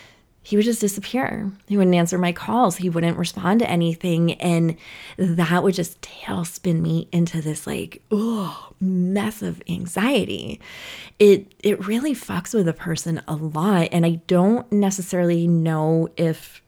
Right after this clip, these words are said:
the people that give it always understand that. Now, there are some, <laughs>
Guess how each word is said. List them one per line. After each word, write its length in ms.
the 120
people 300
that 260
give 180
it 360
always 360
understand 640
that. 180
Now, 160
there 140
are 120
some, 520
<laughs> 120